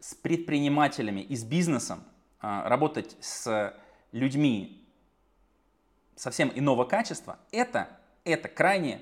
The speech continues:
а, интересно, это то, что мне тупо нравится. А, мне нравится всегда решать наисложнейшие задачи, да. А, рентал, он так или иначе уже работает, э,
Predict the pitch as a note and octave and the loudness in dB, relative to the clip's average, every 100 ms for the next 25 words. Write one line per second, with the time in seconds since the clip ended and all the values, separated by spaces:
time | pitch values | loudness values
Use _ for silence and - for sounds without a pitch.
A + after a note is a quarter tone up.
0 | - - G#2+ G#2 B2+ D#3 E3+ G3+ C#3 F3+ | -14 -10 -8 -6 -8 -4 -2 -4 -6 -8
1 | A3 - G3 G3 A#2+ G#2 - D#3+ D3+ - | -8 -4 -4 -2 -4 -6 -4 -4 -4 -4
2 | G2+ G2+ F2+ F2 - _ _ _ - - | -2 -2 -2 -8 -18 _ _ _ -20 -20
3 | - - - G2+ G#2 - - _ _ _ | -20 -10 -4 -2 -2 -8 -20 _ _ _
4 | B2 D#3+ G#3+ F#3 D#3+ - C#3 - - - | -4 -2 2 2 2 -2 -8 -6 -6 -2
5 | G3+ E3+ C#3 G#2+ F#2 B2+ - G2+ E2 - | -2 0 2 2 0 -4 -4 -4 -4 -4
6 | D3+ E3 E3+ E3 F3 B2+ - F2 A#2 G2+ | -2 0 -2 0 0 0 -4 0 0 0
7 | F2+ - - _ _ _ _ - A2 B2 | -2 -6 -18 _ _ _ _ -8 -8 -8
8 | - _ _ - - - G2+ G2+ - - | -14 _ _ -20 -20 -8 -2 -2 -4 -6
9 | A#2 F#3 C4 B3 C3 - C#3 C#3 G3+ G3 | -2 0 0 0 -2 -2 -4 -2 -2 -2
10 | E3+ F#3 G#3+ - C3+ - C3+ E3+ F3 D#3 | -4 -4 -6 -8 -12 -10 -8 -4 -4 -4
11 | F3+ D3+ B2+ | -4 -6 -8